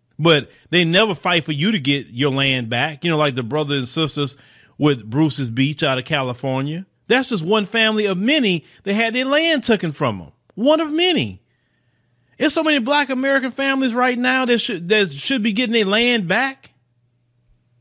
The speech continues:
And that land in itself would be their wealth, is the land. Why in the hell should black folk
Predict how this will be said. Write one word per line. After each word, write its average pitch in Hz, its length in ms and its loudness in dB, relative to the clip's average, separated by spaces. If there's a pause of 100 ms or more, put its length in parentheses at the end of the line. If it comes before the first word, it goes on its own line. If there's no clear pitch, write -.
(2250)
And 202 120 4
that 233 160 2
land 247 420 2
in 233 100 2
itself 226 480 2
would 208 260 2
be 233 280 4
their 196 260 2
wealth, 247 600 0 (120)
is 196 140 0
the 233 100 4
land. 233 600 -2 (2500)
Why 294 400 4
in 294 120 -2
the 240 100 0
hell 240 460 0
should 185 220 0
black 214 300 0
folk 160 380 -2